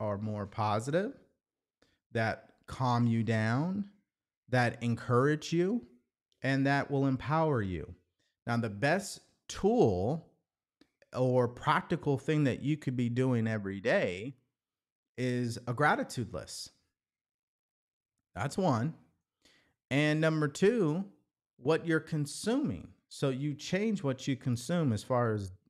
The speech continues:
you know, technology goes. Consume positive things, whether that is music,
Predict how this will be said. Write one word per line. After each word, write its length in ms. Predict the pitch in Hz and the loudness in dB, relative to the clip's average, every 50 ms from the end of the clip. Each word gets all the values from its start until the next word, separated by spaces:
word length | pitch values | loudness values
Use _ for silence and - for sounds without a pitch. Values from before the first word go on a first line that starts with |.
| _ _ - | _ _ -6
you 80 | 117 107 | -4 -2
know, 140 | 90 87 | -2 -2
technology 560 | 87 - 113 104 123 127 165 185 160 117 101 92 | -4 -4 -4 -2 -2 -2 -2 -2 -2 -2 -2 -2
goes. 320 | 98 87 78 - - - _ _ _ _ _ _ _ | -2 -4 -4 -6 -10 -14 _ _ _ _ _ _ _
Consume 460 | - 143 143 139 - 165 170 175 170 | -2 -2 -2 0 -2 -4 -4 -2 -4
positive 500 | 151 - 151 143 147 143 - 127 123 120 | -4 -2 -2 -2 -2 -2 -4 -6 -8 -8
things, 460 | 120 147 156 - - - _ _ _ _ _ _ _ _ _ _ _ _ _ _ _ _ _ _ _ _ _ _ _ _ _ _ _ _ _ | -8 -8 -10 -10 -12 -16 _ _ _ _ _ _ _ _ _ _ _ _ _ _ _ _ _ _ _ _ _ _ _ _ _ _ _ _ _
whether 240 | 113 113 117 117 113 | -4 -2 -2 0 0
that 160 | 110 110 113 | 0 0 0
is 240 | 113 104 95 - - - 123 | 0 -2 -4 -8 -10 -6 0
music, 720 | 113 120 127 143 143 147 160 160 156 - - - - | 2 4 4 2 2 0 -4 -6 -6 -8 -14 -20 -20